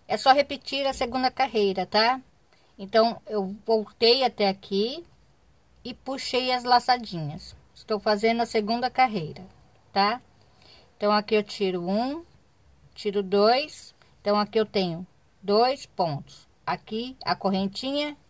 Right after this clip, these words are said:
e essa laçadinha, tá? Então, agora é só repetir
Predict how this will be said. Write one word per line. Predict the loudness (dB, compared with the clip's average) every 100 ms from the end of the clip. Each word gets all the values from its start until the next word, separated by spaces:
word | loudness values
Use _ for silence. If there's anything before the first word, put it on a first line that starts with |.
| _
e | 0
essa | 0 0 -2
laçadinha, | -2 -2 -4 -4 -4 -6 -8 _ _
tá? | -2 0 0 -6 _ _ _ _ -20 -20 -20
Então, | 0 2
agora | 4 4 4
é |
só | 4 0
repetir | -2 -4 -10 -12 -14 -14